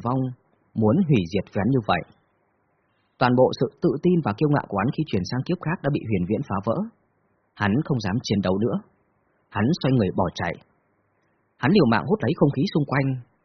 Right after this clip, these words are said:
nhưng âm thanh của gió tràn vào người hắn lại phát ra tiếng vang bén nhọn,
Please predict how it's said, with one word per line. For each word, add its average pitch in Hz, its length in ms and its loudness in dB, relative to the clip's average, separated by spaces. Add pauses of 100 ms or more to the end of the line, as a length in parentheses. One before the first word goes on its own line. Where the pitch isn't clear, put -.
(540)
nhưng 117 140 4 (200)
âm 131 80 2
thanh 123 200 0
của 98 160 2 (100)
gió 98 100 0 (120)
tràn 131 180 0
vào 98 120 0
người 98 180 0
hắn 98 180 -4
lại - 140 -2
phát 180 160 -2
ra 135 120 0
tiếng 120 200 -2
vang 127 200 -2
bén 107 200 0
nhọn, 95 160 0